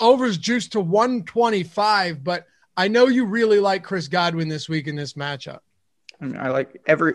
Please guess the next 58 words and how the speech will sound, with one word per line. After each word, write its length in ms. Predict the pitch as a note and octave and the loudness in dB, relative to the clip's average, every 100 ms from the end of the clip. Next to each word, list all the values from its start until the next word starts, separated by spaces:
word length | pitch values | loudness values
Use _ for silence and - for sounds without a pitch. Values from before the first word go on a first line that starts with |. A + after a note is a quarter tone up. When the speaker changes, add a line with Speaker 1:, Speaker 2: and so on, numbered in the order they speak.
| - | 2
Speaker 2:
every 260 | E3+ E3 | 2 2
week. 300 | D3 C#3 B2+ | 0 -2 -2
It's 160 | D3 C#3 | -4 -6
just, 180 | D#3 - | -8 -2
I 120 | C#3 | -2
can't 300 | - C3 A#2 | 0 -6 -6
quit 200 | - A#2 | -6 -4
it. 140 | B2 | -4
And 280 | A2+ B2+ - - | -4 -6 -6 -4
you 100 | D#3 | 0
know 80 | |
what? 120 | D#3+ C#3+ | 2 6
Last 280 | F3+ F3+ | 6 6
game 140 | F3 D#3 | 2 0
of 60 | |
the 40 | C#3 | 0
year, 140 | C#3 | -2
can't 260 | C#3 C#3 C#3+ | -2 -4 -2
hold 220 | C#3 C3 | -2 -2
anything 560 | C3 B2 B2+ B2+ B2+ - _ _ _ _ | -4 -6 -8 -8 -8 -12 _ _ _ _
back 280 | C#3+ C3 B2+ | 2 2 2
now, 200 | B2+ C#3 | 2 2
but 160 | C#3 C#3 | 2 -2
the 60 | |
targets 440 | B2+ D#3+ G3+ G#3 F#3+ | 0 2 2 0 -2
are 80 | E3+ | 0
there. 400 | E3+ F3 C3+ C#3+ | 2 2 -2 -4
Uh, 200 | C#3 C3+ B2+ | 0 2 2
even 300 | E3+ F3 F#3 | 0 0 0
though 340 | E3+ E3+ - - | 0 0 -2 -8
he's 200 | D3+ D3 | -8 -2
had 240 | D3+ D3 - | 4 2 2
some 160 | C3+ | -8
drops 440 | A#2+ B2 C#3 D#3 C#3 | -2 2 2 2 -4
and 80 | |
it's 120 | B2+ - | -10 -8
been 180 | C#3 | -6
disappointing, 840 | C3+ B2+ C3 - C#3+ D#3 C3 B2 - _ _ _ _ | -6 -6 -8 -8 -8 -6 -6 -6 -12 _ _ _ _
twenty-eight 580 | - F#3+ F3+ F3 E3+ - | -6 -2 0 2 0 2
targets 460 | D3+ D3+ D#3+ D#3 | 2 4 2 -2
in 100 | D3 | -4
the 60 | B2+ | -6
playoffs. 680 | - C#3+ D#3 D#3 D3+ - - | 2 6 8 6 4 0 -12
Uh, 160 | B2+ A#2+ | -4 -2
that's 340 | A2 B2 - | -2 -4 -8
leading 460 | B2 C3 C#3 C#3 C3+ | -10 -8 -6 -6 -6
Tampa. 560 | - C#3 C#3+ D#3 D3+ - | -4 -2 -2 2 4 4
Evans 340 | C#3+ D3+ E3 D3 | 2 2 0 -4
is 140 | B2+ | -6
more 260 | B2+ C3 C3+ | -4 0 0
of 60 | |
a 60 | A#2+ | -2
red 280 | - B2 C#3 | -2 -2 -2
zone 220 | D3 D3+ | -4 -4
threat. 220 | D#3+ D#3 | 0 0
I 100 | B2+ | 0
do 220 | C3+ D#3 | -2 -4
think 360 | F3+ D3+ D#3 - | -4 -4 -6 -8